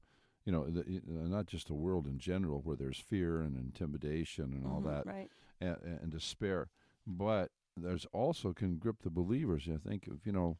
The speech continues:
Speaker 2: Right.
Speaker 1: we were, we were anticipating that in what you were saying earlier.
Speaker 2: Mm-hmm.
Speaker 1: Um, uh,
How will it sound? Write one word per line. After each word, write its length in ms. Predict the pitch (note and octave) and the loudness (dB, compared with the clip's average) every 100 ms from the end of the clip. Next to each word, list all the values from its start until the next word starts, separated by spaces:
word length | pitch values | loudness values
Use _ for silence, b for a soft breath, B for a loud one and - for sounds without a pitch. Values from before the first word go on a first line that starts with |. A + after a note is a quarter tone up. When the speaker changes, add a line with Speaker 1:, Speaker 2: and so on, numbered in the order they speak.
| _ | _
Speaker 2:
Right. 320 | F#3+ F3+ F3+ - | -6 -4 -6 -2
Speaker 1:
we 160 | G2+ G#2 | 4 6
were, 120 | G2 | 6
we 160 | F#2+ F#2+ | 6 4
were 120 | F2 - | 4 2
anticipating 720 | E2+ D2+ B2 - - F2 F2 | -2 0 -2 -2 -4 -2 0
that 100 | F2 | -2
in 180 | E2 E2+ | -2 -4
what 160 | G2 | -4
you 120 | F2+ | -4
were 120 | F2 D#2+ | -4 -6
saying 360 | - F#2 E2+ | -6 -4 -2
earlier. 440 | F2+ B2 G2 D2 D2 B | -2 0 0 -2 -4 B
Speaker 2:
Mm-hmm. 260 | F#3+ F#3 G2+ | -12 -8 0
Speaker 1:
Um, 380 | F#2+ F2+ E2 C#2+ - | 2 2 0 -6 -12
uh, 60 | - | -8